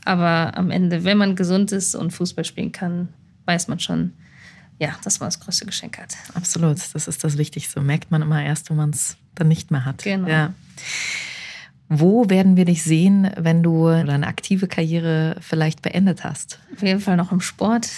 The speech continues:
Speaker 1: Da bin ich mir eigentlich relativ sicher, dass ich, ja, dem Sport treu bleiben will, vielleicht sogar auch dem Fußball. Ich finde auch Reha-Trainer sehr spannend.
Speaker 2: Mhm.
Speaker 1: Auch einen sehr coolen Job,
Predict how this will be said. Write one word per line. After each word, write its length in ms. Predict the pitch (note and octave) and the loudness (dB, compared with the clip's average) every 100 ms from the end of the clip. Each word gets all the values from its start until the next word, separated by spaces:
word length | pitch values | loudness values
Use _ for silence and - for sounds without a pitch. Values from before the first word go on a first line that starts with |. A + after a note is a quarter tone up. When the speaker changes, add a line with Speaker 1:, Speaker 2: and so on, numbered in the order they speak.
| - - | -16 -4
Speaker 1:
Da 120 | G#3 | -2
bin 160 | G3 G3+ | 2 0
ich 160 | G3+ | 0
mir 60 | G3 | -2
eigentlich 260 | F#3+ F#3+ | -2 -2
relativ 400 | G3+ G3+ - G3+ | -2 -2 -2 -6
sicher, 400 | - G#3 G#3 G#3+ | -2 -4 0 -2
dass 280 | G#3 G#3 G#3 | 0 -2 -2
ich, 360 | G#3 G#3 - - - | -2 -2 -6 -14 -8
ja, 180 | E3+ F#3+ F#3 - | -4 -4 -6 -4
dem 140 | G3+ | -4
Sport 380 | - G3+ G#3 - | -4 -4 -4 -6
treu 280 | - G#3 G#3+ | -4 -2 0
bleiben 360 | G#3 G#3+ G#3 | 0 2 2
will, 240 | G#3 G#3 G#3+ | 2 0 -2
vielleicht 340 | A3 G#3+ G#3+ | -2 -4 -2
sogar 180 | G3+ G3+ | -2 -2
auch 100 | G3+ | -2
dem 160 | G3+ F#3 | -4 -4
Fußball. 600 | - G3+ - G#3+ G#3+ G#3+ - - - - - - - | -2 -4 -2 -2 -2 -4 -14 -20 -20 -20 -20 -20 -14
Ich 140 | G#3+ | -8
finde 200 | - G3 | -4 -2
auch 100 | F#3+ | -2
Reha-Trainer 680 | F3+ F#3+ F#3 - G#3 G3+ G3 | -2 -2 -2 -4 -2 -2 -2
sehr 140 | G3 | -4
spannend. 540 | G3+ - G3 G3+ G3 F#3 | -6 -6 -4 -2 -2 0
Speaker 2:
Mhm. 240 | D#3 F#3 - - - - | 2 0 -4 -20 -20 -8
Speaker 1:
Auch 200 | G#3 G#3 | -4 0
einen 100 | G3+ | 2
sehr 140 | F#3+ G3 | 2 -2
coolen 340 | - G3+ G3 | -2 0 0
Job, 340 | G3 F#3+ F#3+ | -2 -4 -8